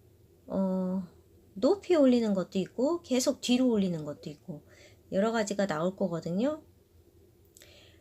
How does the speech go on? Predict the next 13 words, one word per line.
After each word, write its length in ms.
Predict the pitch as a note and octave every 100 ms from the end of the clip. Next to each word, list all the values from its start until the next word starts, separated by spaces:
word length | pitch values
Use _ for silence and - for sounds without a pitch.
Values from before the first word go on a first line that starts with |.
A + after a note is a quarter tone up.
| _
여러분, 360 | F3 G#3 A3+ F#3+
케이블로 540 | - E4+ E4+ E4 C#4
한번 720 | A#3 A3+ F#3+ F#3 G#3+ A#3 D3+ E3 _ - _ -
이용해서 540 | F3+ B3+ C#4 B3 G3+
한번 280 | F3+ D#3+ F3+
해보세요. 760 | C4 B3+ A#3+ F3+ D#3+ E3+ E3+ - - - _ - - -
어, 480 | D#3 D3+ D3+ D3+ D#3 _ _ _ _ _ - _ -
이거는 340 | G3+ A#3+ A#3
아랫배에 1120 | F#3+ D3 G3+ C#4+ - A3+ G#3+ G3+ G3 G3 F#3+
힘이 280 | A3 D4 E4
많이 300 | G3+ D#3+ G3
들어가는 800 | G3+ F3 E3+ D#3+ F3 A#3 A3+ D3 - _ _ - _ -
자세예요. 840 | - E3 D#3+ F3+ D#3+ D#3 E3 D#3+